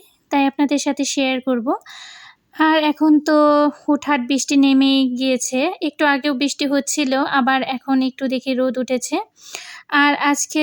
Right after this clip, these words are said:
সকালবেলায় এই তো নাস্তা করছি, কিন্তু এখন সকাল বললে ভুল হবে,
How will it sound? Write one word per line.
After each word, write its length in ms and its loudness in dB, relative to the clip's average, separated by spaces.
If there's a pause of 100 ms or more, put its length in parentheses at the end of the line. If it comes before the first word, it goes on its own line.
সকালবেলায় 720 2
এই 180 -2
তো 140 -2
নাস্তা 340 0
করছি, 440 -4
কিন্তু 280 0
এখন 300 -2
সকাল 360 -2
বললে 300 -2
ভুল 220 0
হবে, 320 0